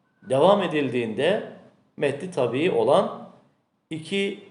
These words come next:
meddi bir arada uygulayabileceğimiz güzel örnekler sizlere sunmaya çalıştık.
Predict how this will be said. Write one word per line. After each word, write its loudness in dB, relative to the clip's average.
meddi -2
bir 0
arada 0
uygulayabileceğimiz -4
güzel 0
örnekler -2
sizlere -6
sunmaya -6
çalıştık. -10